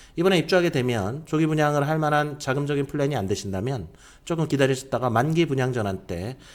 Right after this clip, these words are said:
한번 분양 전환 금액 보시면서 선택하셔도 됩니다. 어차피 분양 전환 받기 전까지는 여기 입주하셔도 청약 통장 그대로 살아있고요. 무주택자로 유지되기 때문에 운정 삼 지구의 아파트의 청약도 한번 노려보셔도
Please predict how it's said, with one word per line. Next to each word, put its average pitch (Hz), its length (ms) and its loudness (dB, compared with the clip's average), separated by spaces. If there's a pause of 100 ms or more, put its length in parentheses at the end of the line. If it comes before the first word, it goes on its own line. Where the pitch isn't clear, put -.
(140)
한번 120 260 -2
분양 131 260 0
전환 123 220 0
금액 117 300 -4
보시면서 104 460 -4
선택하셔도 120 580 -8
됩니다. 90 440 -6 (380)
어차피 139 380 0
분양 151 240 -2
전환 147 240 0
받기 143 240 -2
전까지는 123 840 -2
여기 120 200 0
입주하셔도 123 720 -2 (240)
청약 165 280 -2
통장 143 280 0
그대로 131 260 2
살아있고요. 139 640 -2
무주택자로 127 680 -2
유지되기 107 440 -4
때문에 95 440 -6 (340)
운정 151 380 2
삼 139 180 0
지구의 127 500 0 (260)
아파트의 127 420 -2
청약도 131 420 -4
한번 123 260 -2
노려보셔도 110 680 -4